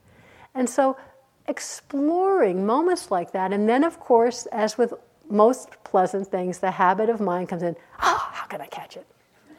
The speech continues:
Well, that's where the virya comes, just bringing awareness to that. "Oh, that's wanting." You can feel it, and then wanting becomes the next object of awareness, and it doesn't have to be such a distraction if the steadiness of awareness keeps going,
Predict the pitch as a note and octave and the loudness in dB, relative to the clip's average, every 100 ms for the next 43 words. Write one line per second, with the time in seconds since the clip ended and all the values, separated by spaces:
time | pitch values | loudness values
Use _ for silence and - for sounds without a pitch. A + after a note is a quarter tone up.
0 | - _ _ _ _ - - G3+ G#3 G#3+ | -20 _ _ _ _ -12 2 4 4 4
1 | A3+ B3+ - C4 A#3 G3+ E3+ G#3 A#3 B3+ | 0 -2 -2 2 4 2 0 2 2 2
2 | A3 - G3 F3+ G3 G#3 - - - - | 0 -2 -8 -4 -4 -6 -12 -20 -20 -10
3 | - G3 - - - - _ _ - - | -2 -2 -2 -16 -20 -20 _ _ -20 -20
4 | _ G3+ F#3+ G3+ F#3+ F#3 F#3+ G#3 - B3+ | _ -4 -2 0 0 -2 -2 -6 -8 -12
5 | C#4 A#3 C4+ - C4 C#4+ - D#3 - _ | -10 -8 -10 -10 -8 -8 -8 -12 -14 _
6 | _ _ - G#3 G#3+ - B3+ B3 B3+ A#3+ | _ _ -8 0 0 0 4 4 4 0
7 | C#4 C4+ D4+ - G3+ G3+ F#3+ F#3+ G3 A3+ | -8 -4 -2 -2 0 0 2 2 2 0
8 | C4 A#3+ A3+ - G#3+ G#3 F3+ F3+ F3 - | 0 -2 -2 -2 -2 -2 -2 -2 -4 -4
9 | E3+ D#3+ E3+ F#3 E3 E3 E3+ F3+ A3+ A#3+ | -4 -4 -6 -6 -2 0 0 0 0 -2
10 | A3 G#3+ A3 G#3 A3+ - E4 B3 A#3 G3+ | 0 0 -2 -2 -4 -4 -4 -4 -2 -2
11 | F#3+ A3 A3+ - B3 D#4+ - - G3 G3+ | -2 -6 -6 -6 -4 -4 -4 -8 -8 -8
12 | - - - G#3 - G#3 - - A3 B3+ | -16 -14 -8 -6 -2 -2 -4 -4 -2 0
13 | D#4 G#3+ F3 - F3+ F3 E3 E3 E3 F3 | -2 -2 -4 -8 -10 -8 -8 -8 -10 -12
14 | - - G#3 - D4 D#4 - | -12 -12 -12 -10 -10 -8 -12